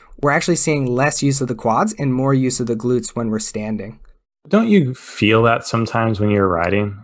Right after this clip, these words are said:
Speaker 2: If your quads are feeling a little, little fried, you stand up a little bit to get a break. You, you change position to get a little break and shift the muscles a little bit. So at least for me, this feels intuitive. Like, "Well, yeah, my quads were a little cooked, so I stood up,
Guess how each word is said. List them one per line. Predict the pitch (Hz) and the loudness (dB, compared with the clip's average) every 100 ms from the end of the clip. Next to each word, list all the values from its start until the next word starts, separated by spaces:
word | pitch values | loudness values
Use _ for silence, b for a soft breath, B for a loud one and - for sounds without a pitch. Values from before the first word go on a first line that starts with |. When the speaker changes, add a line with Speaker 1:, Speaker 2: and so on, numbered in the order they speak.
| _ | _
Speaker 2:
If | |
your | 95 92 | -6 -6
quads | - 92 90 90 | 0 2 2 0
are | 90 | -4
feeling | - 95 92 | 0 0 0
a | 92 | 0
little, | 92 95 92 90 B B B B B _ _ _ _ | 2 2 0 -4 B B B B B _ _ _ _
little | 98 95 | -4 -2
fried, | - 90 90 98 | 2 2 2 0
you | 95 | -6
stand | - 92 92 | -4 -2 0
up | 90 | -2
a | 92 | 0
little | 95 | 0
bit | 95 92 | 0 -2
to | 92 | -2
get | 92 | 0
a | 82 | 0
break. | 92 90 113 - _ - | 0 0 -4 -14 _ -12
You, | 92 95 95 | -6 -4 -4
you | 101 | -6
change | 90 - 95 90 | -6 -4 -4 -4
position | - 101 - 98 101 95 _ _ | -2 -2 0 -4 -4 -10 _ _
to | - | -6
get | 98 | -2
a | 92 | 0
little | 92 90 | 0 0
break | 92 90 92 | 0 0 -2
and | 90 | -10
shift | 85 98 - | -4 -4 -4
the | 92 | -6
muscles | 87 87 101 90 | -4 -2 -4 -2
a | |
little | 95 95 | -2 0
bit. | 104 110 | 0 -2
So | - 101 92 90 90 _ _ _ | -6 -2 -2 -2 -6 _ _ _
at | 110 113 | 0 2
least | 123 - | 2 0
for | 110 | -2
me, | 95 98 | 0 0
this | 90 87 | 0 -6
feels | - 98 92 85 | -2 2 2 2
intuitive. | 82 - 95 92 87 | -4 0 2 2 -2
Like, | 92 98 131 | -10 -14 -6
"Well, | 139 127 | -4 -2
yeah, | 95 98 98 98 98 _ _ _ _ _ | -2 -2 -4 -8 -12 _ _ _ _ _
my | 101 | -10
quads | 95 - 95 92 | -6 -2 -2 0
were | |
a | 98 | 0
little | 95 92 - | 0 -2 -6
cooked, | 98 92 - | -4 -4 -6
so | - 90 | -4 -2
I | |
stood | 90 - 92 85 | -2 -4 -4 -2
up, | 82 | -4